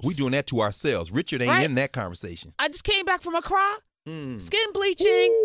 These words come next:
Speaker 1: Ooh.
Speaker 2: weaves,
Speaker 1: Talk about it.
Speaker 2: wigs.
Speaker 1: Talk about it.
Speaker 2: <sighs> Like, prevalent.
Speaker 1: Skin bleaching
Speaker 2: There
Speaker 1: in the
Speaker 2: was a,
Speaker 1: sh-, yes.
Speaker 2: right down the main road, so many advertisements for skin bleaching and hair right in the center island. I'm like, "What are we doing?
Speaker 1: My God.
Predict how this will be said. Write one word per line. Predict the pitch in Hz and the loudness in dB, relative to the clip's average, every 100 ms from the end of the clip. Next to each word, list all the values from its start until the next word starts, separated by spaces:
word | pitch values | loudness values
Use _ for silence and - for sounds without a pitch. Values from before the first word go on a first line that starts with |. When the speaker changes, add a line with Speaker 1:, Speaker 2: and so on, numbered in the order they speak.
| 392 | 2
Speaker 1:
Ooh. | 320 | 2
Speaker 2:
weaves, | 349 370 349 349 - | 2 4 2 0 0
Speaker 1:
Talk | 247 | 2
about | 294 | 4
it. | 294 277 277 | 4 4 0
Speaker 2:
wigs. | - | -2
Speaker 1:
Talk | - 240 170 | 0 0 0
about | 143 127 87 | 0 0 -2
it. | 78 _ _ _ | -10 _ _ _
Speaker 2:
<sighs> | - - - - _ _ - | -8 -6 -8 -16 _ _ -2
Like, | 247 - | -2 0
prevalent. | - 359 294 277 175 | 4 4 4 0 -2
Speaker 1:
Skin | - - 285 294 285 | -6 -2 2 2 2
bleaching | 220 240 196 208 | 0 -2 0 2
Speaker 2:
There | 190 | 4
Speaker 1:
in | 392 | 4
the | |
Speaker 2:
was | 415 330 | 4 2
a, | 330 | 0
Speaker 1:
sh-, | 294 - | -4 -6
yes. | 285 302 262 | -4 0 4
Speaker 2:
right | 403 427 | 4 4
down | 403 349 | 2 2
the | 302 | 2
main | 330 359 330 | 2 2 2
road, | 320 330 302 220 - _ | 2 4 4 2 -4 _
so | - - 330 | -10 -2 0
many | 359 349 330 | 0 -4 -2
advertisements | 269 302 294 302 277 254 247 214 226 - | 2 2 2 -2 -2 0 -2 -4 -8 -8
for | 208 202 156 | -2 0 -2
skin | - - 466 466 | -6 0 0 0
bleaching | 359 359 311 285 220 | -2 -2 -2 -4 -4
and | |
hair | 214 262 220 | -4 -2 0
right | 208 285 | 0 -2
in | 240 | -6
the | 170 | -10
center | - 285 277 | -4 0 2
island. | 214 220 - 190 160 147 | 4 4 2 -2 -10 -6
I'm | 220 262 | -4 0
like, | 294 254 | 0 0
"What | 226 294 403 | -2 -2 -2
are | |
we | 403 415 | -2 -2
doing? | 381 415 427 294 160 131 | -4 -4 -2 -2 -4 -6
Speaker 1:
My | |
God. | 127 | -14